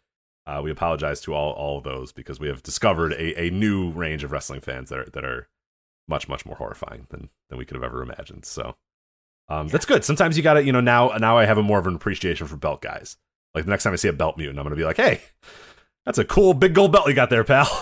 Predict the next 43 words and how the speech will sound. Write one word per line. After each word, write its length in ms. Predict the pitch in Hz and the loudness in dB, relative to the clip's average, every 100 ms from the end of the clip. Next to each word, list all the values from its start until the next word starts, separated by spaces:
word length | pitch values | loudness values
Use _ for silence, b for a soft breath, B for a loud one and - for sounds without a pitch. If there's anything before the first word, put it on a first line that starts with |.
| 165 | -4
<laughs> 80 | - | -2
He's 180 | - | -2
like, 140 | 123 117 | -2 -2
"Yeah, 160 | 247 196 | 2 2
I 100 | 175 | 4
got 180 | 214 | 4
it 60 | 202 | 4
from 160 | 202 175 | 2 4
it." 40 | |
I'm 260 | 147 131 110 | 6 4 2
just 100 | 95 | 0
gonna 120 | 95 | 0
walk 160 | 82 | 0
away 160 | 85 98 | -2 -4
'cause 100 | 78 | -6
I 40 | |
don't 120 | 78 - | -10 -6
care. 320 | 104 131 - b b b | -4 -4 -6 b b b
But, 260 | 113 92 85 | 2 2 0
um, 420 | 87 80 71 71 - | -2 -2 -6 -10 -10
you 80 | 143 | -2
know, 180 | 127 110 _ _ _ _ _ _ | -2 -2 _ _ _ _ _ _
I, 200 | 123 110 | -2 2
it's 380 | 123 123 123 127 | 2 2 2 2
good 280 | 139 78 62 | 0 -2 -4
that, 200 | 76 71 | -10 -6
that 100 | 78 | -8
we've, 200 | 73 69 - | -8 -12 -12
we've 240 | 78 67 _ | -12 -12 _
learned 260 | 76 76 65 | -12 -10 -10
to, 160 | 65 67 _ | -12 -16 _
to, 140 | - 67 | -14 -10
you 60 | |
know, 200 | 67 64 - _ _ _ _ _ _ _ _ _ _ _ _ _ | -10 -12 -16 _ _ _ _ _ _ _ _ _ _ _ _ _
to 80 | - | -10
respect 320 | 87 - - | -8 -8 -8
them, 120 | - 62 | -10 -14
I 40 | |
think, 140 | - - | -16 -16
a 40 | |
little 180 | 55 - | -14 -14
bit 80 | - | -14
more 220 | 52 - | -16 -20